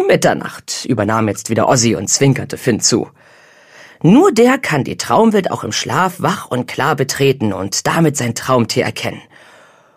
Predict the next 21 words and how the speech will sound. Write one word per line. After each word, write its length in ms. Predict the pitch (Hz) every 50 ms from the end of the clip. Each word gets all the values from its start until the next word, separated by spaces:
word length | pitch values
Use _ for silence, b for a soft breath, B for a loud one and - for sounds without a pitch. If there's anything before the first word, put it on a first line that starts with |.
| b b b b _ _
Und 220 | - 175 170 147 165
da 160 | 180 170 95
auch 120 | 113 123
noch 180 | 127 127 - 135
jeder 260 | 139 160 180 151 123
Mensch 340 | 117 131 151 156 143 - -
eine 260 | - 104 104 - -
eigene 320 | - 135 139 123 110 95 -
Traumgegend 680 | - - - 92 101 117 117 131 135 147 175 175 -
hat, 220 | - - - - B B B B B B B -
tja, 180 | - 262 240 185 175 B B B B B _
da 80 | 254 233
ist 200 | 233 226 - -
die 100 | 240 214
Wahrscheinlichkeit 640 | 226 214 - 220 202 202 208 - - 220 208 208
wirklich 300 | 208 220 214 233 208 -
sehr 200 | - 302 311 214
klein, 320 | 185 - - 151 190 185 143
jemanden 320 | 104 - - - - -
zu 160 | - - 107
treffen.“ 380 | - - 131 95 - - -